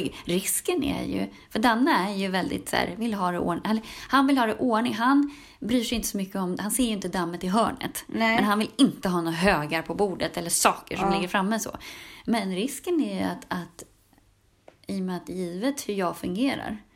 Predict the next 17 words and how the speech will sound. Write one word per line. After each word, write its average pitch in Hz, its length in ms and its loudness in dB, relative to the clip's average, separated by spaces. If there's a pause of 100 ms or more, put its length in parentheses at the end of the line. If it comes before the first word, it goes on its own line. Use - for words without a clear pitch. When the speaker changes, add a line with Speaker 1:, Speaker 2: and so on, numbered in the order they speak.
(420)
Speaker 1:
att 170 220 -6
han 170 220 -4
kommer 208 260 -6
skapa 170 340 -6
ett - 100 -8
monster. 226 440 -6 (600)
Speaker 2:
Ja. 202 300 -4 (180)
Speaker 1:
Han 175 180 -4
kommer 196 200 0
ju 320 60 4
inte 208 180 -4
få - 140 -8
gå 165 140 -4
in, 233 340 -2
liksom. - 220 -8
Han 175 100 -6
kommer, 233 200 -6